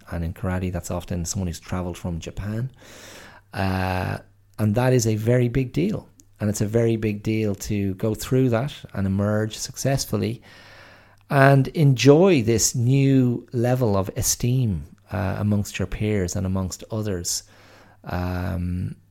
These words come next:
and there's, there's something in that experience, and there's something in that journey, and in, in subjecting yourself to that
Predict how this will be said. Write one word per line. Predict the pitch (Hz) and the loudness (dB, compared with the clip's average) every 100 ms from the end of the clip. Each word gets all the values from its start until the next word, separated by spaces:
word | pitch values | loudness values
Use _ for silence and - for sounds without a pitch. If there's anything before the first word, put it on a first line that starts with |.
| _ _ _ _ _ _ - | _ _ _ _ _ _ -6
and | 113 | 0
there's, | 110 107 107 104 - - - - - - - - - - - - _ _ _ _ _ _ _ _ _ | 2 2 2 0 0 -2 -4 -12 -20 -20 -20 -20 -20 -20 -20 -20 _ _ _ _ _ _ _ _ _
there's | 147 135 | 2 4
something | - 180 196 202 175 - | 8 8 8 6 4 4
in | 160 156 147 | 6 6 4
that | - 139 143 127 - | 2 4 4 2 -2
experience, | - - - 123 120 107 76 - - - - - _ | -10 -8 0 2 2 2 -2 -4 -6 -8 -16 -20 _
and | 104 101 | -4 -2
there's | 95 | -2
something | - 120 - 110 | 0 -2 0 0
in | 104 | 0
that | 92 - | 0 -4
journey, | - 107 101 92 78 | -2 2 2 0 -4
and | 78 95 | -4 -2
in, | 95 92 | 0 0
in | 98 92 90 | 0 -2 -4
subjecting | - 101 104 113 110 - 104 | -6 -6 -2 -2 -2 -2 -2
yourself | 87 - 92 85 - - | -2 -4 -4 -6 -8 -10
to | 98 | -6
that | 92 82 | -4 -6